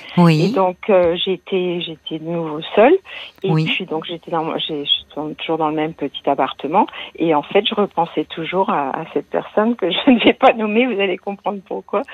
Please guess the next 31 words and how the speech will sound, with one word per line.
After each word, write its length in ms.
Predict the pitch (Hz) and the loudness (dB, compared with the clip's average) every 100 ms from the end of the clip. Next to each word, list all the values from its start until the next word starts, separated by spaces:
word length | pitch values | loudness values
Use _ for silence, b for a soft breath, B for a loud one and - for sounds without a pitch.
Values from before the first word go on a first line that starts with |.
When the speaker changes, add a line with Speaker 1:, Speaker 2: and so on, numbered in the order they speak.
| B B | B B
Speaker 1:
Ah 40 | 175 | -4
bon ? 100 | 160 | 2
Speaker 2:
Et, 280 | 202 214 196 | 4 6 4
euh, 280 | 180 165 156 - | 2 2 0 -2
et 440 | - 196 185 175 170 | -2 0 0 0 2
Speaker 1:
À 60 | 190 | 2
cette 220 | 247 - | 2 2
personne 340 | 247 - 254 | 2 2 2
Speaker 2:
j'a- 80 | 233 | 2
Speaker 1:
qui 100 | 208 | 2
était 260 | 208 - 220 | 2 2 4
un, 340 | 202 185 180 - B B B - | 4 4 0 -2 B B B 0
un, 140 | 165 | 6
Speaker 2:
que 40 | 240 | 6
Speaker 1:
un 240 | 175 185 | 6 6
Speaker 2:
non, 100 | 214 | 6
Speaker 1:
amour 120 | 240 233 | 4 4
de 80 | 233 | 4
Speaker 2:
un 20 | |
amour, 200 | 226 233 254 | 4 4 4
Speaker 1:
jeunesse ? 260 | 285 220 | 2 0
Speaker 2:
un 40 | 220 | 0
a-, 60 | 185 | 0
voilà, 320 | 208 208 202 | 2 4 2
un 120 | 190 | 2
amour 300 | 196 214 214 | -2 -2 -2
de, 60 | 214 | -2
Speaker 1:
Oui. 100 | 226 | 0
Speaker 2:
mais 80 | 196 | 0
vraiment 280 | 170 226 226 | -2 -2 -2
de 120 | 180 | -4